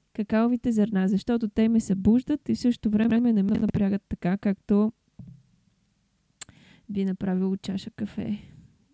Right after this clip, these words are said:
Малко ме забързва прекалено и без това съм от, а, бързите хора и малко не е на добре.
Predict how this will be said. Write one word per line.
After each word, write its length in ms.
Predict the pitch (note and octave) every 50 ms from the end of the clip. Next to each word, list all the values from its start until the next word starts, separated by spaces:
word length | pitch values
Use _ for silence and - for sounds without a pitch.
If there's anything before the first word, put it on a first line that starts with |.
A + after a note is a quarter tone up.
| _ _ _ -
Малко 320 | A3 G#3+ G#3+ G#3 - G#3+
ме 360 | G3+ G3 G3+ G3 F3+ F3 F3+ G3+
забързва 600 | G3+ F#3 G3 G3 F3 F3+ G3 G3+ G3 G3+ G#3 G#3
прекалено 680 | - - G#3 - - G3+ G3+ G3 - - F3 E3+ G#3+
и 120 | G#3+ G#3+ G#3
без 200 | G3+ G#3 G3 -
това 320 | - - - - - - - _ _ _ _ _ _ _ _ _ _ _ _
съм 340 | - - G3 G3+ G3+ G#3 - -
от, 320 | - F#3 F3+ - _ - G3
а, 140 | G3+ G#3 G3+
бързите 440 | G3 F#3+ F3+ - G3 G3 - -
хора 340 | F#3+ - G3 F#3+ G3 G3+ F#3+
и 300 | G3 G#3 G#3+ G#3+ A3 A3+ - _ _ -
малко 480 | G#3 G3 F#3+ F#3+ - - G#3+ F#3 - A#3+ - _ _ _ _ _ _ _ _ _ -
не 300 | G3+ G3+ G3+ G3 F#3+ F3+
е 40 |
на 160 | F3 E3+ D#3+ F3
добре. 340 | F#3 E3 G3 G3+ A#3 B3+